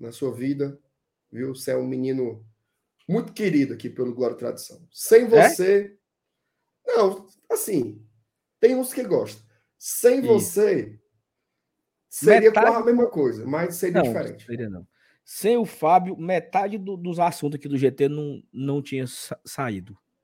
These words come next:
Speaker 1: Mas não é isso tudo também, não. Metade.
Speaker 2: Met-, metade, é metade. É porque é, é
Speaker 1: Uns
Speaker 2: muita
Speaker 1: vinte por cento.
Speaker 2: coisa. É um pouco mais, é um pouco mais. Mas é isso, né, Mier? É agradecer que a todo mundo tá chegando, agradecer o... quem já deixou o like, né?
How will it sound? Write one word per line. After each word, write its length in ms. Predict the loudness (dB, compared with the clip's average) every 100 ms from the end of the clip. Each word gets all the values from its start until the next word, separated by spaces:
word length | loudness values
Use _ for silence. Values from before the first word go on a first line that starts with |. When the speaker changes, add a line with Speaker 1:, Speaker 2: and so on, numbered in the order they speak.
| _ _ _
Speaker 1:
Mas 160 | -6 -2
não 80 | -2
é 40 |
isso 200 | -4 -8
tudo 240 | -10 -8
também, 280 | -8 -6 -6
não. 140 | -8 -6
Metade. 600 | -6 -6 -6 -6 -6 -6
Speaker 2:
Met-, 200 | -8 -8 _ -8
metade, 720 | -2 -2 -2 -6 -6 -6 -8
é 100 | -12
metade. 600 | -12 -14 -16 -18 -18 -18
É 20 | -12
porque 140 | -4
é, 260 | -2 0 0
é 40 |
Speaker 1:
Uns 80 | 0
Speaker 2:
muita 240 | 0 -2
Speaker 1:
vinte 100 | -6 -4
por 140 | -6
cento. 300 | -4 -10 -12
Speaker 2:
coisa. 120 | -18 _ _ _ _ _ _ _ -6
É 140 | -4
um 60 | 0
pouco 260 | -2 -2
mais, 400 | -2 -2 -4 -8
é 40 | -8
um 60 |
pouco 260 | -8 -8 -8
mais. 380 | -10 -12 -18 _ _ _ _ _ _ -6
Mas 300 | 2 4 6
é 140 | 6
isso, 240 | 6 4 0
né, 100 | -2
Mier? 320 | 2 2 4
É 140 | 2
agradecer 480 | 2 0 0 -2 -4
que 80 | -4
a 20 |
todo 220 | -4 -4
mundo 180 | -4 -6
tá 100 | -8
chegando, 460 | -8 -8 -6 -6 -4
agradecer 440 | -2 -2 -4 -4
o... 180 | -6 -8 _ _ _ _ _ _ _ _ _ _
quem 140 | -6
já 80 | -4
deixou 420 | 0 -2 2 2
o 60 | 2
like, 400 | 0 0 0 -2
né? 300 | -10 -10 -14